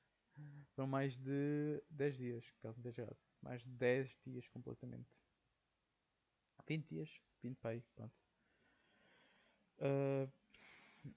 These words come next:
mas é isso, ok, malta. Já,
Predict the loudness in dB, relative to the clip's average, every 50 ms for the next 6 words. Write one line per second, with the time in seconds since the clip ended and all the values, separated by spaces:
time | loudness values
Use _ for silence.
0 | _ _ _ -4 -2 0 2 2 2 2 0 -2 -6 -10 -10 -10 -8 -6 -6 -4
1 | -4 -2 -2 -4 -4 -6 -8 -8 -8 -10 -14 _ _ _ _ _ _ _ _ _
2 | _ _ _ _ _ _ _ _ _ _ _ -20 -20 -20 -20 -20 -20 -20 _ _
3 | -14 -14 -12 -6 -4 -2 -2 0 0 0 0 0 0 0 -2 -4 -6